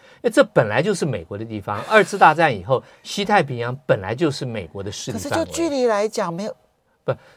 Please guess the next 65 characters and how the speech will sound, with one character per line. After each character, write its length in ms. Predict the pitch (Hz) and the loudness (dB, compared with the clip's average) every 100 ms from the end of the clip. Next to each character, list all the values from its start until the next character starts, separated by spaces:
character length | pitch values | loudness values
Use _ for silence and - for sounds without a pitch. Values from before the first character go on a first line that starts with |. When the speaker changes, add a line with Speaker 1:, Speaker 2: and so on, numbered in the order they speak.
| - | -8
Speaker 1:
距 160 | 226 | 2
离 140 | 175 143 | 6 8
来 160 | 139 | 6
讲， 220 | 156 120 | 4 0
就 120 | 110 170 | 0 -2
是 140 | 143 - | -2 -6
美 200 | - 117 | -6 -4
国 140 | 110 165 | 2 4
有 100 | 156 | 4
长 240 | - 117 | 0 -6
臂 100 | 175 | -6
管 180 | 160 90 | -6 -6
辖 160 | 92 101 | -6 -8
能 220 | 107 107 | -6 -6
力 140 | 143 | -4
啊。 100 | 104 73 - - | -2 -4 -12 -18
美 180 | - 120 | -2 0
国 160 | 120 160 | 6 6
的 100 | 175 | 6
距 220 | 143 208 | 4 2
离 180 | 143 135 | 2 2
是， 300 | 147 156 127 _ _ | 0 -2 -2 _ _
Speaker 2:
<laughs> 220 | _ - | _ -14
Speaker 1:
美 220 | 139 135 | 0 0
国 160 | 127 165 | 4 6
的 100 | 190 | 6
海 220 | 147 117 | 4 2
军 180 | 113 180 | 2 -4
直 200 | 139 139 | -4 -4
接 180 | 160 185 | 0 2
就 160 | 180 | 2
太 160 | 160 185 | 2 0
平 100 | 151 | 2
洋 160 | 131 139 | 0 0
总-， 280 | 120 104 - | -4 -6 -10
舰 240 | - 175 | -2 0
队 140 | 160 147 | 0 -2
总 220 | 110 104 | -4 -4
部 160 | 156 | -6
基-， 260 | 139 - 180 147 | -6 -8 -12 -8
第 120 | 175 | -8
七 140 | 143 160 | -8 -4
舰 140 | 170 | -2
队 140 | 147 | -2
就 140 | 139 151 | -2 -2
在 120 | 143 | -2
夏 220 | 127 139 | 0 2
威 160 | 120 117 | 2 -2
夷 80 | 92 | -6
啊， 140 | 92 - - | -10 -12 -6
它 140 | - | 0
前 240 | 156 151 160 | 2 2 0
进 140 | 185 | -2
基 120 | 160 | -2
地 120 | 170 147 | -4 2
就 80 | |
在 100 | 143 | 2
关 260 | 127 143 135 | 4 2 2
岛， 200 | 123 90 | 0 -2
盟 200 | 113 160 | 0 2
国 120 | 170 | 4
部 180 | 175 214 | 2 0
署 220 | 143 110 | -2 -6
就 140 | 98 151 | -4 -2
到， 280 | 143 143 | 4 4